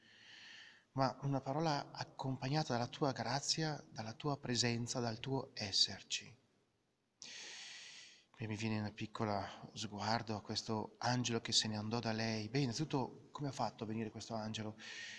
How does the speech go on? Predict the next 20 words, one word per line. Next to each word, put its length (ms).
questo 240
messaggero, 680
questo 240
messaggio, 600
questo 340
S 160
M 540
S, 180
questa 340
dimensione 840
di 120
qualcuno 480
che 600
ci 220
dice: 800
"Forza, 540
dai, 220
vai, 260
non 120
preoccuparti 720